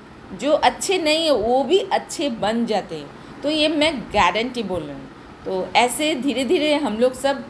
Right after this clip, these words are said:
एक माहौल, अच्छा माहौल बना सकते हैं, है ना? तो सबसे पहले शुरुआत हमको अपना घर से करनी है और खुद से करनी है।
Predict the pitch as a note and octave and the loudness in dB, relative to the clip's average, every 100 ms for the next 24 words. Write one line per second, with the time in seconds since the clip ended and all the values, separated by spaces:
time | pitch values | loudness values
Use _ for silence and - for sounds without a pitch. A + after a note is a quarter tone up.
0 | - B3+ C#4+ A3+ E3+ E3 F#3+ A#3 C4 - | -4 -2 -2 -8 -4 -4 2 2 2 -4
1 | - C4 F#3+ D3+ F3+ A3+ F3 C#3+ D3+ F#3 | -2 -2 -2 -4 0 -2 -2 -4 -2 -2
2 | E3 - - B2+ - - - C#4 D#4+ F#4 | -4 -6 -10 -16 -16 -12 0 0 0 -4
3 | - - D#4+ D4+ C4 D#4 E4 D4+ D#4 D#4+ | -10 -4 2 4 2 0 4 4 4 0
4 | - A#3 C4 C4 D4+ A#3+ A#3 C4 C#4 - | -4 0 2 2 -2 -4 -2 0 0 -2
5 | A#3+ C#4 C#4 A#3 G#3 A3 - C#4 E4+ - | -2 -2 -2 -2 -2 -2 0 0 -2 -10
6 | - - G#3 A3 C#4+ C#4 E4+ - - C4+ | -10 0 2 2 2 2 0 -6 4 4
7 | D#4+ - - C#4 - G4 G4 G3 D#3 D3+ | 4 -4 -4 -4 -2 -4 0 -2 -2 -10
8 | C#3+ | -14